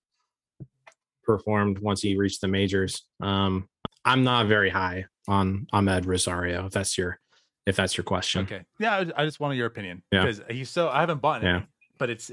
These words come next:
Speaker 2: to me, it's like,
Speaker 1: Yeah.
Speaker 2: it's just so tempting 'cause of how cheap he is. And it's like,
Speaker 1: Right.
Speaker 2: if something maybe clicks, you know, it might come, but I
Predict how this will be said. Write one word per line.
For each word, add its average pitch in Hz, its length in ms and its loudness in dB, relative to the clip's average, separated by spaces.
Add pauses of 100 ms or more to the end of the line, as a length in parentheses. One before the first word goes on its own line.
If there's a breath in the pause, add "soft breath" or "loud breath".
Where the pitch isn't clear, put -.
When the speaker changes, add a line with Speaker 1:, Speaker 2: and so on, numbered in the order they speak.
(140)
Speaker 2:
to - 100 -12
me, 131 120 -2
it's 117 120 -6
like, 120 140 -8
Speaker 1:
Yeah. 95 60 6
Speaker 2:
it's 90 80 4
just - 120 -4
so 127 140 -4
tempting - 480 -10 (340)
'cause 110 140 -12
of 104 80 -6
how 117 100 -6
cheap 120 260 -10
he 110 120 -6
is. 92 140 -8
And 90 100 -14
it's - 160 -10
like, 90 60 2
Speaker 1:
Right. 87 200 2
Speaker 2:
if 101 160 -16 (460 soft breath)
something 143 280 -2
maybe 127 180 -2
clicks, - 500 -8
you 113 60 -6
know, 110 140 -2
it 101 80 -14
might 104 160 -8
come, 98 280 -10
but 92 140 -10
I 98 160 -8